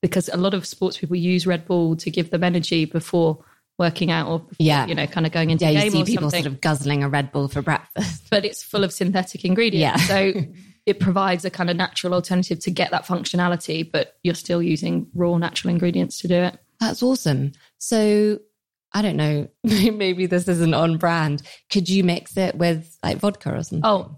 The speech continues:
Speaker 1: absolutely. It is amazing. I love mixing
Speaker 2: Yeah.
Speaker 1: vodka.
Speaker 2: <laughs> God, I just,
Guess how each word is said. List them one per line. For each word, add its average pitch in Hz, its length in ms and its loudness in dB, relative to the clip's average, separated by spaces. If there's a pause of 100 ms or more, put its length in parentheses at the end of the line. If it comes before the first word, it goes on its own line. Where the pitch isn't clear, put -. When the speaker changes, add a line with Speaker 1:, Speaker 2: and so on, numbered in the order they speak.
(180)
Speaker 1:
absolutely. 185 640 -2
It - 220 2
is 180 300 2
amazing. 170 640 2
I 170 100 -2
love 170 280 0
mixing 190 380 2
Speaker 2:
Yeah. 220 600 2
Speaker 1:
vodka. 269 720 0 (240)
Speaker 2:
<laughs> - 180 -8
God, 339 280 -2 (140)
I 196 120 0
just, 196 260 -8